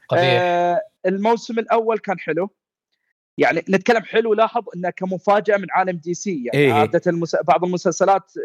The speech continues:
Speaker 2: تدري تر-، تروح وتجي، خاصة السي دبليو. الموسم الثاني كان بانحدار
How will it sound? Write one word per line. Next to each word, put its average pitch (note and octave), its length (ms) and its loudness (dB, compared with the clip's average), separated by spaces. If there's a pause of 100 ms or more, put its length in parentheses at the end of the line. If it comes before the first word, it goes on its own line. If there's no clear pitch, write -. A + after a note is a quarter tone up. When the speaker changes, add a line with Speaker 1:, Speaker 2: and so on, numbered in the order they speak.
(140)
Speaker 2:
تدري E3+ 260 2
تر-، F#3 320 -2
تروح G3 280 0
وتجي، F3+ 280 0
خاصة F#3+ 280 -4
السي F3+ 280 0
دبليو. D#3 380 0 (800)
الموسم B3+ 420 0
الثاني A3 580 0 (500)
كان F#3 260 2
بانحدار E3+ 640 0